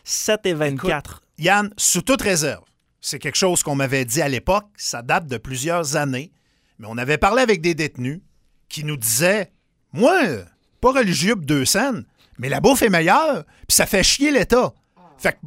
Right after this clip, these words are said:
Speaker 2: pour deux, pour ces deux raisons-là, en rentrant en prison, ben, je me suis trouvé une religion.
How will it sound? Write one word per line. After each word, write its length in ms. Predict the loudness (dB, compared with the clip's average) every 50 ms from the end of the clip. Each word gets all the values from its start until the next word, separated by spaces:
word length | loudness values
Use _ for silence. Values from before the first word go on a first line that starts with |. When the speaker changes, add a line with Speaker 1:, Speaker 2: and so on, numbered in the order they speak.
| -2
Speaker 2:
pour 220 | 0 2 2 2 2
deux, 300 | 4 6 6 6 4 0
pour 200 | -4 -2 0 2
ces 220 | 2 2 2 2
deux 180 | 2 2 0 2
raisons-là, 640 | 2 2 0 2 0 0 0 0 2 2 2 0 0 0
en 220 | 2 2 2 2
rentrant 540 | 2 2 2 2 2 0 0 0 0 0 0
en 40 | 0
prison, 540 | -2 -2 -4 -4 -4 -2 -4 -4 -6 -6 -10 -16 -20 -20 _ -20 _ _ -2
ben, 120 | -2 -2 0
je 80 | 0
me 60 | -2
suis 180 | -2 -2 -4 -4
trouvé 260 | -6 -8 -6 -6 -6
une 60 | -4 -4
religion. 480 | -2 -2 0 0 0 -2 -2 -4 -6